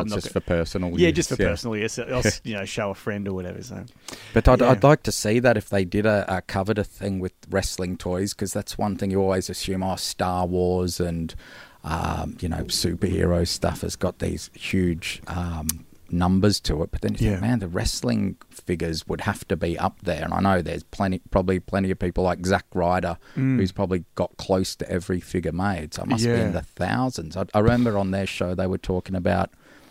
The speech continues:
Speaker 2: um, like, how many Jeff Hardys there had been, and he had, like, all of them.
Speaker 1: Yeah.
Speaker 2: And I was like, Oh my God, that's
Speaker 1: It's wild.
Speaker 2: that's almost too much. That's why
Speaker 1: Yeah.
Speaker 2: at that point of things where it's like, oh, you either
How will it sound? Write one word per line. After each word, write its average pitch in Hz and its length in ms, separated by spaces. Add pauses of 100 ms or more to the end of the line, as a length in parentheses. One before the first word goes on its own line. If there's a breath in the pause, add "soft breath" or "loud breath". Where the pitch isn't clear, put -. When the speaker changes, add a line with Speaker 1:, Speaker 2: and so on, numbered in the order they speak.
(320 loud breath)
Speaker 2:
um, 92 440
like, 87 220
how 101 220
many 92 400 (180)
Jeff - 320
Hardys 98 600
there 92 220
had 92 200
been, 98 500
and 95 140
he 101 160
had, 90 220
like, 85 260
all 95 260
of 95 140
them. 80 320 (160)
Speaker 1:
Yeah. 117 360 (120)
Speaker 2:
And 90 160
I 92 140
was 85 120
like, - 220
Oh 90 180
my 92 120 (320)
God, 101 360
that's 92 160
Speaker 1:
It's - 140
wild. 90 440
Speaker 2:
that's - 260
almost 92 380
too 87 200
much. 104 380
That's 101 180
why 95 140
Speaker 1:
Yeah. 95 60
Speaker 2:
at 90 100
that - 260
point 87 320
of 87 100
things 87 400
where 85 100
it's - 180
like, 82 220
oh, 87 60
you 85 140
either 90 200